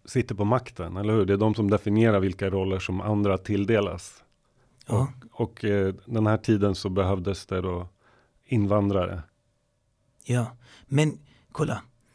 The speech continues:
Speaker 2: Du kan alltid, eh, hitta en ny makt att peka på. Alltså, du kan vara en maktmänniska själv och peka uppåt. Känna att du är liten, förstår du? Så när ska man sluta sträva efter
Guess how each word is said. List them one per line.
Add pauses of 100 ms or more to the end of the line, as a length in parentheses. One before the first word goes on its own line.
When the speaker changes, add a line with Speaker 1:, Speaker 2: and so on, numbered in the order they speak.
(1040)
Speaker 2:
Du
kan
alltid,
eh, (580)
hitta
en
ny
makt
att
peka
på. (300)
Alltså,
du
kan
vara
en
maktmänniska
själv (680)
och
peka
uppåt. (220)
Känna
att
du
är (100)
liten, (100)
förstår
du? (760)
Så
när
ska
man
sluta
sträva (480)
efter